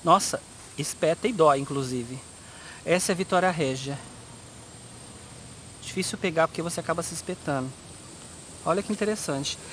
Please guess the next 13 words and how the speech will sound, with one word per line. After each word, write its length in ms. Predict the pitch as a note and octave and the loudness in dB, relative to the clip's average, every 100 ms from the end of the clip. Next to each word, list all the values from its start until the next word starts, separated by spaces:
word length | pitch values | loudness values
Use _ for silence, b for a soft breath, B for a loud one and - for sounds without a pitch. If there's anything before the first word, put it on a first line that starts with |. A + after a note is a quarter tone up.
| B B | B B
Aliás, 400 | F#3 G3 G3 A#3+ | 8 12 12 12
eu 80 | G#3+ | 10
arranquei 300 | G3+ G3 G3+ | 8 6 4
um 60 | |
espinho, 360 | A3+ - F3 D3+ | 4 2 2 4
né? 220 | C#3+ D#3+ - - - - - - - - | 4 2 -2 -12 -14 -14 -14 -14 -14 -6
Tá 80 | D#3+ | -2
aqui. 320 | D#3 - D3 C3+ - - - - - - - - - | -2 -2 -2 -2 -10 -16 -16 -16 -16 -16 -16 -12 -4
Um 100 | D#3 | -2
espinho 380 | D#3 - D#3 | -2 0 0
dela. 320 | D3 C#3 C3+ D3 - - - - - - - - - - - - - | 2 2 2 -2 -10 -16 -14 -14 -14 -14 -14 -16 -16 -16 -14 -14 -6
Que 80 | E3+ | -4
interessante. 800 | D#3+ E3+ E3+ - E3 D3+ - | 0 0 0 0 0 0 -4